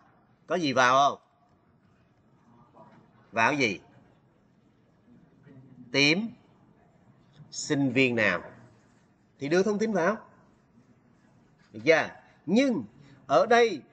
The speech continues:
chúng ta tìm sinh viên theo cái gì thì chúng ta chỉ cần đưa cái đó vô thôi. Ví dụ chúng ta tìm theo mã,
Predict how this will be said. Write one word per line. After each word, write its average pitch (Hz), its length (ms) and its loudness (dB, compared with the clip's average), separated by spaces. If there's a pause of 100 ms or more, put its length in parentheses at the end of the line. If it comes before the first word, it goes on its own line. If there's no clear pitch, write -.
(140)
chúng 247 180 -6
ta 220 120 4
tìm 175 560 -2
sinh 208 260 -6
viên 208 320 -6
theo 214 400 0 (200)
cái 262 320 2
gì 143 320 0 (520)
thì 135 140 -8
chúng 180 120 -6
ta 156 100 2
chỉ 135 180 -4
cần 143 300 2 (360)
đưa 143 160 -8
cái 151 140 2
đó 151 200 4
vô 143 80 -4
thôi. 131 320 0 (420)
Ví 170 120 -4
dụ 165 160 -2
chúng 156 120 -6
ta 147 120 0
tìm 113 260 -4
theo 131 160 2
mã, 107 360 2